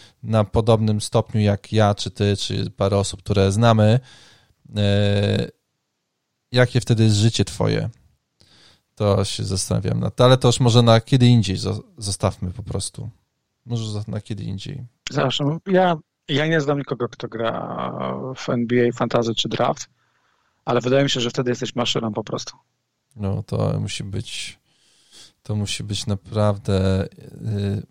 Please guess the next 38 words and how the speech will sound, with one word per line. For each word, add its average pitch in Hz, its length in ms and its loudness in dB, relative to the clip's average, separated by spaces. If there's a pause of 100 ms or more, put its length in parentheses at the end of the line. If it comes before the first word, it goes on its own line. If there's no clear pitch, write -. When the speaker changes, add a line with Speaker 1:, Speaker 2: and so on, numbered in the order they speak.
Speaker 1:
męczące, 135 960 0 (1160)
żeby 110 240 -4
non-stop 117 680 4 (400)
analizować 110 800 2
i 104 260 -8
kombinować. 101 720 -2 (240)
Nie 120 180 0
wiem, 98 280 -6 (140)
nie 117 200 -2
wiem, 113 260 -2
nie 127 120 4
będę 131 240 4
w - 40 -14
to - 120 -6
wnikał 117 340 -4
dzisiaj. 117 480 2 (520)
Kiedyś 120 300 2
miałem 117 140 4
pomysł, 113 280 2
żeby, 104 280 -2
żeby 104 240 -2
w - 60 -12 (140)
to 139 120 2
Speaker 2:
<gasps> 110 60 2
Speaker 1:
zagrać, 107 320 0
Speaker 2:
O - 20 0
Speaker 1:
ale 139 80 4
Speaker 2:
kurde. 113 160 -2
Speaker 1:
nie 104 60 -2
miałem 98 300 -4
czasu. - 400 -12 (160)
No. 110 280 0 (580)
Speaker 2:
Ja 135 100 -4
tu 143 100 -2
jeszcze 139 220 -2
miałem 135 240 0
żółtą 135 280 -4
karteczkę, 135 680 -2